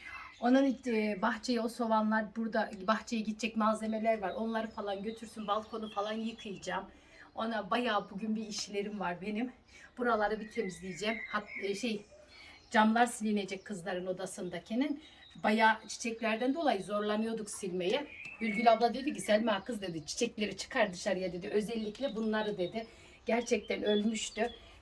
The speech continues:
Gülgül ablayı dinleseydim keşke diyorum. Bakın bir tanesi, üç taneydi. Bu ikisi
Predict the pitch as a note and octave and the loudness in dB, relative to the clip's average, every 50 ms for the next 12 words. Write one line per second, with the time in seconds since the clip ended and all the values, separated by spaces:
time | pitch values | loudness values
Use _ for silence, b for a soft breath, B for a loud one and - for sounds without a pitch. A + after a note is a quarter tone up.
0 | B A3+ A3 G#3+ G#3+ A3+ A#3+ A3+ G#3+ A3+ A#3 A3+ A3 F#3+ G#3+ A3+ A3+ A#3 B3+ B3 | B -4 -4 -2 4 6 6 6 8 6 6 6 6 4 0 0 0 0 -2 -2
1 | - B3+ A#3 G3+ G#3 G#3 G3+ - A3 G#3 - - - G#3 F#3+ G#3 G#3 G#3 G#3 A3 | -2 -4 -4 -2 -4 -6 0 0 0 0 0 -2 -2 -2 2 2 2 2 2 -2
2 | G#3+ - A3+ G#3+ G3+ G#3+ - B3 A3 G#3 G#3 G#3 G#3 - - G#3+ - - - - | -2 -2 -6 -6 -6 -6 2 2 2 2 4 0 -2 -4 -8 -12 -12 -12 -12 -10
3 | - C#4 B3+ - - - - A3+ G#3 F#3+ G3 G3 F#3 F#3 F#3 F#3 F3+ A3+ G#3+ A3+ | -8 -6 -4 -4 -4 -4 2 4 4 4 4 4 2 2 0 0 0 0 0 0
4 | G#3+ - G#3+ - - B3+ A#3+ | -2 -4 -6 -2 2 0 0